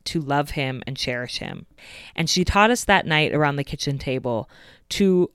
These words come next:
in every relationship, think about how we could change, even just our mindset, if we were unhappy, and start looking for the good and choosing love, because ultimately the only person that you can change is yourself.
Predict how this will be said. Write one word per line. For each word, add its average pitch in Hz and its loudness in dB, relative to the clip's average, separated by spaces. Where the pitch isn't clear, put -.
in 190 0
every 240 2
relationship, 147 2
think 165 -4
about 135 0
how 175 6
we 170 0
could 208 -2
change, 120 -4
even 185 0
just 202 2
our 170 -2
mindset, 147 -4
if - -8
we 156 0
were 139 -4
unhappy, 123 -4
and 160 -2
start - 2
looking 190 0
for 214 0
the 214 0
good 131 0
and 151 -2
choosing 165 0
love, - -4
because 160 0
ultimately 160 2
the 156 0
only 165 0
person 143 -4
that - -6
you 143 0
can 139 -8
change 123 -6
is 135 -2
yourself. - -8